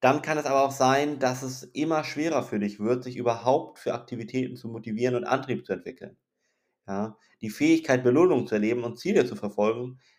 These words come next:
könnte sch-, ganz stark beeinträchtigt werden, bis du irgendwann überhaupt keine Lust mehr hast, aus dem Bett aufzustehen. Also lass es gar nicht erst so weit kommen. Dann, auch schon angedeutet,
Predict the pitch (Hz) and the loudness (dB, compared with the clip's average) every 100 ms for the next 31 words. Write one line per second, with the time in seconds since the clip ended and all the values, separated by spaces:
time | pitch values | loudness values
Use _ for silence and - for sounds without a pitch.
0 | _ _ - - 147 143 135 127 - - | _ _ -6 0 0 0 -8 -10 -14 6
1 | 143 170 196 - 123 123 120 147 107 101 | 6 6 -4 0 2 2 0 0 -4 -6
2 | 104 104 113 120 _ _ _ _ - 131 | 0 2 2 -4 _ _ _ _ -2 -2
3 | 127 131 120 123 127 123 123 - 123 120 | -2 0 4 4 6 4 4 2 0 0
4 | 135 - 110 107 110 104 - 110 120 98 | -2 -4 -2 -2 -4 -10 -6 -4 -2 -2
5 | 92 - - - - - _ _ _ - | -4 -10 -20 -16 -16 -18 _ _ _ -8
6 | 98 104 107 107 107 104 104 101 - 101 | 0 0 0 -2 0 2 0 -6 -2 -2
7 | 98 - 123 104 - _ _ _ _ _ | -2 -2 -2 -2 -10 _ _ _ _ _
8 | _ _ _ _ _ 123 131 151 202 - | _ _ _ _ _ 4 4 2 -6 2
9 | 120 143 143 151 127 143 143 139 139 143 | 4 4 2 -2 -2 -2 -2 0 0 -2
10 | 147 | -10